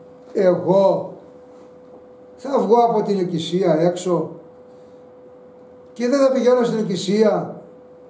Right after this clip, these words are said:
να αγιάζομαι και θα έχω χάρη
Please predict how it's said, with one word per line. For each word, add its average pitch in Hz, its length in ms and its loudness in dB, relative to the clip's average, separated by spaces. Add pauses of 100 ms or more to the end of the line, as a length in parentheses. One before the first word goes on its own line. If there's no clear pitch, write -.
(640)
να 208 120 -4
αγιάζομαι 185 920 0 (1300)
και 247 200 -2
θα 226 180 0
έχω 202 220 0
χάρη 190 560 0